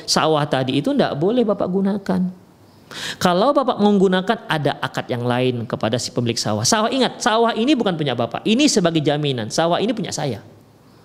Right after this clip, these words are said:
Demikian. Berarti Bapak harus ada akad. "Gimana nih biar saya kelola sawah ini gimana?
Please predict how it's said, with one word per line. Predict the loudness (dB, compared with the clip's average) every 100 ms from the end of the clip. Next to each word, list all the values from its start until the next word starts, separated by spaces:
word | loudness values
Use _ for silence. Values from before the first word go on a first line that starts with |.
| -16
Demikian. | -4 -4 -2 -4
Berarti | 0 2 2
Bapak | 2 0
harus | 2 2 0 -6 -16 -4
ada | -2 -2 -4
akad. | -6 -8 -8 -4
"Gimana | -2 0
nih | 2 2 0
biar | -2
saya | 0 -2 -2
kelola | 0 0 -2
sawah | -2 -2
ini | -2 0
gimana? | 0 0 0 -2